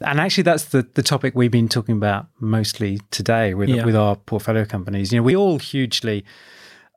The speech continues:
Speaker 1: overestimate what we can achieve in twelve months, but we massively underestimate, don't we, what we can achieve in a decade or, or twenty years.
Speaker 2: Yes. So again, all the teacher in me instantly wants to posit a tool, a model, or a framework.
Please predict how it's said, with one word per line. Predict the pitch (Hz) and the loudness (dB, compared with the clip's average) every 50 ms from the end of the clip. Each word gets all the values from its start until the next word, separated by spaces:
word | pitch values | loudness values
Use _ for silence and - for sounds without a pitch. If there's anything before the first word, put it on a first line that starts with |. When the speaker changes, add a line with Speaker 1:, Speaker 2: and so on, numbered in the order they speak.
| _ _ - | _ _ 0
Speaker 1:
overestimate | 151 151 156 156 151 139 120 117 107 98 98 - - 127 110 110 113 117 | 2 4 4 4 4 4 2 2 0 0 -2 -4 -4 -4 -2 -2 -2 -4
what | 123 117 | -4 -6
we | 120 | -4
can | 117 120 117 | -2 -2 -2
achieve | 117 - - 131 117 110 | 0 0 0 0 0 2
in | 113 110 | 0 -2
twelve | 104 - - 120 120 113 | -2 0 0 0 0 0
months, | 131 147 160 - - | -2 -4 -4 -4 -6
but | - - 143 | -8 -6 -2
we | 156 160 | 0 0
massively | 156 165 170 175 180 185 185 175 170 - - 180 160 143 139 131 120 | 2 2 2 0 2 2 2 2 2 2 2 2 2 2 2 2 2
underestimate, | 117 120 117 117 110 107 104 98 - - - 117 101 95 98 - | 2 2 2 0 0 0 0 -2 -4 -4 -4 -4 -4 -4 -6 -4
don't | - 123 117 113 | -4 -4 -2 -2
we, | 104 101 | -4 -4
what | 98 117 123 | -4 -6 -6
we | 123 | -6
can | - 117 | -6 -4
achieve | 107 107 - - 127 117 107 | -4 -2 -2 0 0 2 2
in | 107 | 0
a | 101 | 0
decade | 95 98 131 120 107 - - 120 107 104 104 98 | 0 0 0 0 0 0 0 2 2 2 2 0
or, | - 101 101 110 - | -2 -2 -4 -4 -6
or | - 123 110 | -6 -6 -6
twenty | - - 123 110 104 - 104 | -2 -2 -2 -2 -2 -4 -6
years. | 101 110 110 104 98 98 101 - - _ - | -6 -6 -4 -6 -6 -8 -10 -12 -12 _ -4
Speaker 2:
Yes. | 127 120 113 107 - - - - _ _ _ _ _ - | -2 -2 -2 -2 -4 -8 -10 -12 _ _ _ _ _ -10
So | 175 - - 214 202 196 185 185 - _ _ _ _ _ - | -4 0 2 4 4 2 2 -2 -8 _ _ _ _ _ -2
again, | 151 139 131 143 131 | 0 2 2 4 4
all | 127 127 131 | 2 2 2
the | 123 131 | 0 -2
teacher | 117 - 160 151 131 - 143 135 | 0 0 0 0 2 2 0 2
in | 127 120 120 | 2 2 2
me | 127 123 123 123 123 123 123 131 135 - _ _ - | 0 2 2 2 0 0 -2 -4 -6 -10 _ _ -2
instantly | - 131 117 113 - - 151 123 - 135 131 123 117 | 0 0 0 0 -2 -2 -4 -2 0 0 0 2 2
wants | 117 120 113 - - | 0 0 0 -2 -4
to | - 120 | -6 -6
posit | 107 - - 131 120 117 110 120 120 113 113 - | -6 -2 0 0 0 2 2 0 0 -2 -2 -4
a | 127 | -8
tool, | - - - 135 131 120 117 113 | -4 0 2 2 4 4 2 2
a | |
model, | 117 117 117 113 117 113 110 110 | 2 2 0 2 2 2 2 2
or | 110 110 110 | 2 2 0
a | 104 | 0
framework. | - - 127 120 117 117 113 113 113 113 113 - | 0 0 0 2 2 2 0 0 -2 -2 -4 -8